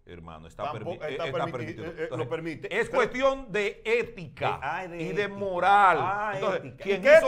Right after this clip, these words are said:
Speaker 2: ética
Speaker 1: eso,
Speaker 2: puede tener un
Speaker 1: no, no, no,
Speaker 2: individuo de
Speaker 1: eso
Speaker 2: ese?
Speaker 1: es lo que estoy diciendo.
Speaker 2: Míreme,
Speaker 1: Quien
Speaker 2: por
Speaker 1: hizo
Speaker 2: Dios.
Speaker 1: eso no tiene ni ética ni moral. Sencillo.
Speaker 2: Entonces
Speaker 1: Y ahí estaba, ahí estaba
Speaker 2: Mm.
Speaker 1: en la reunión del comité político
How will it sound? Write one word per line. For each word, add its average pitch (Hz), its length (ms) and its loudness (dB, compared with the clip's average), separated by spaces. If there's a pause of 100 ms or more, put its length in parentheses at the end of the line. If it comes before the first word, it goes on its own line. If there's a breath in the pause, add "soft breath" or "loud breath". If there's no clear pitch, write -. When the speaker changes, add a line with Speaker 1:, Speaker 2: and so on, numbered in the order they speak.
Speaker 2:
ética 254 100 8
Speaker 1:
eso, - 140 2
Speaker 2:
puede 254 160 2
tener 240 300 -2
un 247 60 -4
Speaker 1:
no, - 60 -2
no, 175 120 -4
no, 233 60 -2
Speaker 2:
individuo 208 280 -4
de 202 80 -2
Speaker 1:
eso 139 60 -6
Speaker 2:
ese? 160 60 -2
Speaker 1:
es 160 40 0
lo 160 80 0
que 160 60 -4
estoy 165 160 -4
diciendo. 160 300 -6
Speaker 2:
Míreme, 196 300 -4
Speaker 1:
Quien 214 140 0
Speaker 2:
por 165 100 -2
Speaker 1:
hizo 262 360 4
Speaker 2:
Dios. 247 180 8
Speaker 1:
eso 220 180 -2
no 214 140 -6
tiene 226 240 -8
ni 202 180 -8
ética 226 440 -4
ni 196 120 -8
moral. 165 640 0 (360)
Sencillo. 185 360 0
Speaker 2:
Entonces 226 320 0
Speaker 1:
Y 120 60 -6
ahí 131 180 -6
estaba, 143 480 -8
ahí 117 240 -8
estaba 151 500 -4
Speaker 2:
Mm. 170 540 -16
Speaker 1:
en 135 100 -8
la 151 120 -2
reunión 160 340 -4
del 233 140 0
comité 202 340 -4
político 226 480 -8